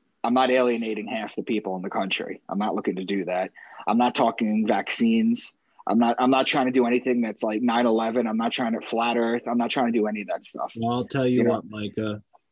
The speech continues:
Speaker 2: I'm anti-vax and I'm all about nine eleven truth. So <laughs> have no
Speaker 1: <laughs>
Speaker 2: fear, I'll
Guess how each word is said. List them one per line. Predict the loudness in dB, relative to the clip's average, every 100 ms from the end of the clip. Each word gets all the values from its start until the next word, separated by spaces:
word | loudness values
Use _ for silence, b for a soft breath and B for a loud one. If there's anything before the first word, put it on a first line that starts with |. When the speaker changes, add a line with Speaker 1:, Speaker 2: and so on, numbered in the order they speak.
| -8
Speaker 2:
I'm | -2 0
anti-vax | 0 -2 -2 -2 -2 -2 -2 -4 -8 -10 -6
and | -4 -2
I'm | -2 -2
all | -2 -2
about | -2 -2 -4 -4
nine | -4 -4 -4
eleven | -4 -4 -4 -4 -4
truth. | -4 -2 -2 -4
So | -8 -6 -4
<laughs> | -4 -4 -2 0
have | 2 2
no | 2 2 2 0
Speaker 1:
<laughs> |
Speaker 2:
fear, | -2 -2 -2 0 -2 -2
I'll | -4